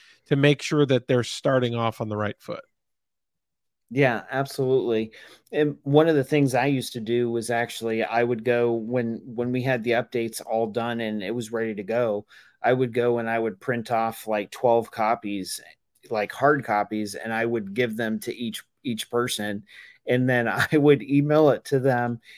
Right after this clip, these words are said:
Speaker 2: and download it to their desktop. And I would put it on their desktop and, you know, in big bold letters, like, "Hey, here's the digital copy. You can click on that, but I'm also giving you, um, you know, a,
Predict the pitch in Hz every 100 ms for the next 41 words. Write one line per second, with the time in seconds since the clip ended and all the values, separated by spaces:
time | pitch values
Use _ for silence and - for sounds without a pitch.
0 | - - 135 135 127 135 131 131 123 120
1 | - 143 120 113 123 139 - 120 110 104
2 | - 135 117 120 123 120 143 135 131 127
3 | 120 120 131 - 135 117 117 - - 120
4 | 120 113 110 113 - - _ 135 127 120
5 | 120 113 135 127 127 120 113 131 135 120
6 | 110 120 113 107 - _ 123 143 123 107
7 | 107 - 143 143 139 123 135 117 135 127
8 | 117 117 120 113 117 123 110 131 123 117
9 | 113 113 113 - 117 107 110 113 - 117
10 | 107 113 113 110 113 110 107 - _ -
11 | _ _ 117 110 101 107 135 - _ _
12 | _ _ _ _ 131 123 117 110 107 143
13 | 131